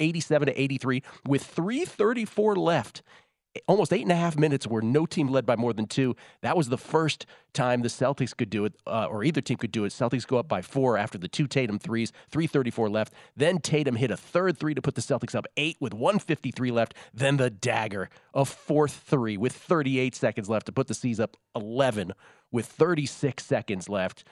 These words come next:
Katie bar the door, sixteen fourth quarter points for Tatum. He finishes with nineteen,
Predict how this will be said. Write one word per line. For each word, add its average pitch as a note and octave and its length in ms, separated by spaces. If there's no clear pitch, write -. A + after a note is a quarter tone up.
Katie E3+ 320
bar A#2+ 260
the G#2+ 100
door, A2 380
sixteen - 800
fourth D#3 340
quarter C#3+ 280
points C3+ 320
for A2+ 100
Tatum. B2 320
He G2+ 60
finishes C#3 420
with D3 180
nineteen, B2+ 800